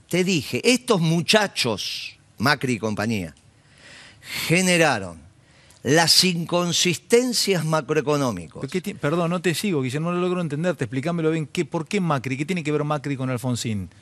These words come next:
Speaker 2: Si Macri tenía veinte, también era, eh, manejaba las empresas con el padre. ¿A qué te referís? ¿Estás hablando de las mil familias de
Speaker 1: Va,
Speaker 2: nuevo?
Speaker 1: cuando vos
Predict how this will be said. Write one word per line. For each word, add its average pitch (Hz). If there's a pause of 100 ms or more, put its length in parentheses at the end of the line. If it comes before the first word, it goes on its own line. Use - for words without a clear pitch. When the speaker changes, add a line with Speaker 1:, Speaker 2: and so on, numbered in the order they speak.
Speaker 2:
Si -
Macri 175
tenía 143
veinte, 127 (160)
también 170
era, 135 (380)
eh, 131 (120)
manejaba 135
las 131
empresas 139
con 131
el 131
padre. 127 (460)
¿A 135
qué 170
te 175
referís? 139
¿Estás 156
hablando 160
de 147
las 131
mil 151
familias 156
de 123
Speaker 1:
Va, 120
Speaker 2:
nuevo? 139
Speaker 1:
cuando 139
vos 226